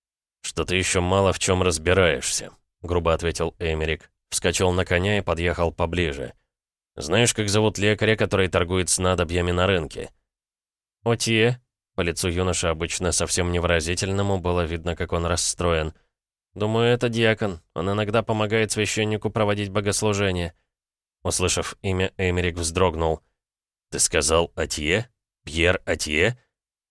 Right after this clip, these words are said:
"Не знаю. По имени его никто не называет".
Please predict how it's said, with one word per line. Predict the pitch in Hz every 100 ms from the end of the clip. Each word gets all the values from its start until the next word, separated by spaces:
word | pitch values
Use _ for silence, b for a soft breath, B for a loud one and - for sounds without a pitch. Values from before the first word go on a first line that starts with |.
| _
"Не | - 110
знаю. | 95 107 120 - _
По | 85
имени | 104 117 123
его | 120 120
никто | 120 117 117
не | 110
называет". | 117 117 117 101 107 -